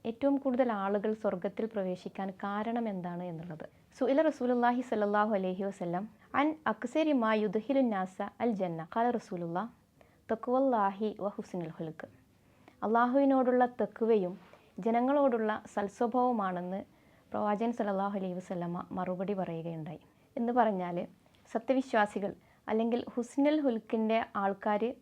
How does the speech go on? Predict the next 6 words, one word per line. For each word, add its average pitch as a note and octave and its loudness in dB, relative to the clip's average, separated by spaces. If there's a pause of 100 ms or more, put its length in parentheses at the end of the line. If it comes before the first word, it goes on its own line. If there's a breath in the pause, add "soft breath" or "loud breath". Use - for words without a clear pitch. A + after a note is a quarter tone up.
(180)
രണ്ട് B3 2
രീതിയിൽ A3 0
സംസാരിക്കില്ല G3 -4
എന്നുള്ളതാണ്. E3+ -4 (600 loud breath)
അവർ C#4+ 2 (380)
മറ്റുള്ളവരോട് A#3 4